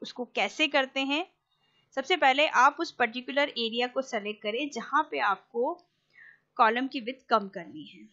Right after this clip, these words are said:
जैसे हम ये चाह रहे हैं कि वन से लेकर जो थर्टी वन तक का जो डेटा दे रखा है, जिसमें हमने प्रेजेंट और एब्सेंट मार्क की हुई है, उसकी साइज को हम कम कर लें।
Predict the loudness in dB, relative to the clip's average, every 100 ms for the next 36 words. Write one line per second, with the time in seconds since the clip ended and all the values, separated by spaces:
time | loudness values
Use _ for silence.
0 | _ -4 -2 0 0 2 2 6 4 4
1 | -2 -2 -2 -2 -2 -4 -4 -2 -2 0
2 | -2 -2 -8 -6 -8 -2 -2 -2 -4 -4
3 | -8 -2 -2 -4 -10 -6 -6 -4 -6 -6
4 | -6 -4 -4 -4 -6 -8 -6 -2 0 -2
5 | -2 -2 -2 -6 -2 -2 -4 -4 -2 0
6 | -2 -4 -10 -8 -8 -8 -8 -10 _ _
7 | _ _ -12 0 2 4 4 2 -2 -6
8 | -2 0 0 -2 -4 -10 -12 -14